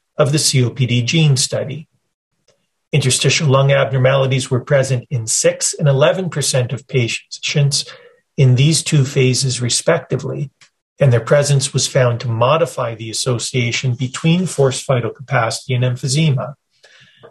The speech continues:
In those without interstitial lung abnormalities, a five percent increase in emphysema was associated with a hundred and ten milliliter reduction in forced vital capacity, while in those with interstitial lung no-,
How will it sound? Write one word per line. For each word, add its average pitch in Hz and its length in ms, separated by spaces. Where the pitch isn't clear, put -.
In 147 140
those 131 260
without 156 560
interstitial 180 680
lung 170 220
abnormalities, 175 1000
a - 80
five 190 460
percent 151 380
increase 135 480
in 135 80
emphysema 123 800
was 131 160
associated 127 800
with 120 200
a 120 100
hundred 185 440
and 165 180
ten 156 300
milliliter 131 580
reduction 120 760
in 131 140
forced 131 400
vital 120 260
capacity, 131 800
while 147 160
in 127 100
those 127 440
with 160 540
interstitial 135 640
lung 123 240
no-, 120 240